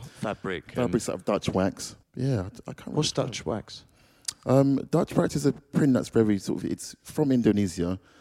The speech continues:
Speaker 2: but heavily used in sort of Nigeria. So it's, it's, it's how we sort of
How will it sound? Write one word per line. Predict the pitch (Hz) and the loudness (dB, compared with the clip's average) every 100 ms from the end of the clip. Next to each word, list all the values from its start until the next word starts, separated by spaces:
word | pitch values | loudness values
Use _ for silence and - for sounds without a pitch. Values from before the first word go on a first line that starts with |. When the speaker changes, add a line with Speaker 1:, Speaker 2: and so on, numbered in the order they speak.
| - - | -20 -6
Speaker 2:
but | - 98 - - | 0 0 -2 -10
heavily | 117 110 107 | -6 -2 0
used | 104 95 | 0 -2
in | 95 87 | -4 -4
sort | 85 | -6
of | 90 | -2
Nigeria. | 92 82 101 101 120 | -2 0 2 2 0
So | - | 0
it's, | 85 - | 0 0
it's, | 113 - - - | -4 -4 -14 -14
it's | - - | -14 -8
how | 135 | 2
we | 127 | 2
sort | 113 117 101 | 2 0 -2
of | - | -4